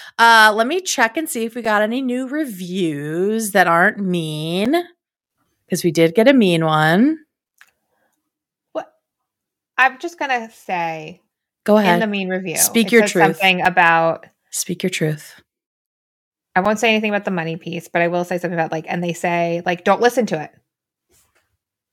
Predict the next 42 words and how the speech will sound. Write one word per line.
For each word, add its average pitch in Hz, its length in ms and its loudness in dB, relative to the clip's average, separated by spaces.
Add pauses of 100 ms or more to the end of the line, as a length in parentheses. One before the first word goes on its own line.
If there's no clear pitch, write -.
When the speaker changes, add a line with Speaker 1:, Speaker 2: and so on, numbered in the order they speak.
Speaker 2:
Just 339 140 -6
Speaker 1:
Yeah. 165 240 0 (400)
Speaker 2:
just - 280 -8
don't. 220 340 -4 (340)
If 214 140 -4
Speaker 1:
Well, 294 80 -4
Speaker 2:
you 427 60 2
Speaker 1:
no, 466 80 4
Speaker 2:
don't 311 60 2
Speaker 1:
we 302 60 -2
Speaker 2:
like 233 100 2
Speaker 1:
can 220 40 -6
talk, 320 300 2
I 269 80 2
mean, 269 180 -2
we 302 100 -2
can 349 140 -4
talk 240 320 0
about 226 240 -6
the 196 60 -8
money 170 320 -6
piece 156 260 -10
of 156 120 -8
it. 175 180 -2
They, 180 280 -2
Speaker 2:
Oh. 311 160 6
Speaker 1:
they, 185 320 -2 (520)
they 226 100 6
basically 254 460 4
accused 214 440 -2
of, 190 300 2
us 190 280 0
of 180 100 -8
talking 190 400 0
too 185 180 -6
much 185 240 -2
about 175 240 0
our 160 120 0
Patreon, 165 960 -2 (340)
which 208 200 2
is 190 220 -2
like, 180 340 0